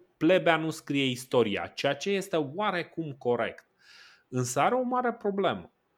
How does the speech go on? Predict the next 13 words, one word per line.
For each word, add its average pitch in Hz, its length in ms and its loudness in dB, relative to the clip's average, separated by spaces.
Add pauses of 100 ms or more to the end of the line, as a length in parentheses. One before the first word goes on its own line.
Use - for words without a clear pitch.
(140)
Și - 220 -8
problema 160 480 -2
respectivă 123 1000 -4
se - 180 -8
numește 190 420 -4
Germanicus, 175 920 -4
care 127 320 -6
Germanicus 139 1120 -6 (400)
devine 117 680 -4
acel 135 640 -2
individ 123 560 -6
super 131 520 0
popular. 101 920 -4